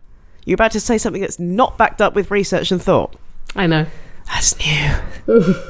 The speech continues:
Speaker 2: No, right. I'm gonna say, I'm gonna say, I'm gonna
Speaker 1: Okay.
Speaker 2: I think the cheese
Speaker 1: Mm-hmm.
Speaker 2: is for the middle classes. It's the middle class choice of food of parties.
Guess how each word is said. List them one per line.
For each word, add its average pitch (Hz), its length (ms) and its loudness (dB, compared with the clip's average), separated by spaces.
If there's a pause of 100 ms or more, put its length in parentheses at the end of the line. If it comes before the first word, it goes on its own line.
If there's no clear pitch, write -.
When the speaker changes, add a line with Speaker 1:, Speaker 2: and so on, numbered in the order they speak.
(1500)
Speaker 2:
No, 190 200 4
right. 160 340 -2
I'm - 140 -14
gonna 202 100 2
say, 196 240 2
I'm 185 60 2
gonna 254 120 0
say, 220 200 2
I'm 196 200 0
gonna 190 300 -2
Speaker 1:
Okay. 196 480 -14
Speaker 2:
I - 80 -2
think 214 140 6
the 196 100 8
cheese 202 680 0
Speaker 1:
Mm-hmm. 170 400 -4
Speaker 2:
is - 80 -12
for - 100 0
the 175 60 6
middle 175 180 6
classes. 170 640 -2 (560)
It's 285 140 -4
the 262 60 4
middle 262 200 8
class 220 360 4
choice 185 280 -2
of 185 80 -6
food 165 240 2
of 165 180 -10
parties. 165 600 -2